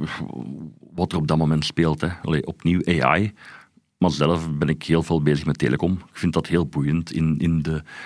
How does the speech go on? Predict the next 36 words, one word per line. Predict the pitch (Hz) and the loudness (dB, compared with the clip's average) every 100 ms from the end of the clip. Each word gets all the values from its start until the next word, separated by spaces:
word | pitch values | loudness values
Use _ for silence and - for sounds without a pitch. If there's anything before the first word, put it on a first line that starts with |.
| - | -12
de | 95 95 | 2 4
nerdness | 90 92 92 95 85 | 6 4 4 2 2
of | 85 | 2
it | 80 69 | 0 2
all | 80 90 | 2 2
kan | 85 | 2
ik | 80 | 2
daar | 73 | 0
heel | 76 90 | 2 0
warm | 76 80 87 | 2 0 2
van | 78 78 | 2 2
worden | 80 73 | 0 -2
van, | 71 69 73 - - - - _ - | -2 -2 -2 -6 -20 -20 -20 _ -2
"Wauw, | 73 - - | -2 -2 -6
er | - 82 | 0 0
gebeurt | 78 67 76 78 | 0 0 -2 0
iets. | 78 - | -2 0
We | 78 | 0
gaan | 78 | 2
nu | 73 | 2
naar | 80 73 | 2 0
vijf | 76 65 | -2 -4
G | - - | -2 -4
Advanced | 76 - 65 78 - | -4 -6 -6 -6 -8
in | 76 | -10
plaats | 76 | -14
van | - 73 | -8 -8
vijf | 73 76 | -8 -12
G. | - 62 78 - - - - - - | -8 -8 -8 -20 -20 -20 -20 -12 -2
En | 73 69 - _ | 0 -2 -6 _
er | - - | -12 -8
komt | 71 64 | -8 -6
een | 71 | -4
vierde | 71 71 | -2 -2
speler | - - 80 76 73 | -4 0 0 2 -2
aan." | 69 | -4